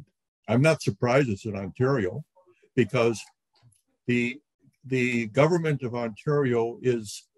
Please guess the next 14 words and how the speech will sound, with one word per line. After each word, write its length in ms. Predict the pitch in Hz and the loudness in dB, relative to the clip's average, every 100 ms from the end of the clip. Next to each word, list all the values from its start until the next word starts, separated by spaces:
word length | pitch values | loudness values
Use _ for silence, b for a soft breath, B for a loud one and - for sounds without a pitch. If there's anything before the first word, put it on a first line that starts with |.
| _ _ _ | _ _ _
quite 240 | 151 147 - | 0 0 -2
frankly, 600 | 147 139 143 135 127 120 b b b _ _ | -4 -4 -2 -2 -4 -6 b b b _ _
a 60 | 117 | -2
lot 280 | 139 156 | -2 -2
more 260 | 139 139 131 | -2 -4 -4
savvy 500 | - 156 139 123 107 | -4 0 0 0 -2
than 180 | 110 104 | -4 -6
the 100 | 104 | -4
government 420 | 113 117 117 107 | -4 -4 -4 -8
of, 80 | 95 | -4
let's 240 | 110 104 - | -4 -4 -2
say, 280 | 113 101 - | -2 -2 -6
Michigan. 460 | 113 110 - 95 82 - _ _ _ _ _ _ _ _ _ - | -2 0 0 -6 -10 -18 _ _ _ _ _ _ _ _ _ 0
They, 160 | 131 | 0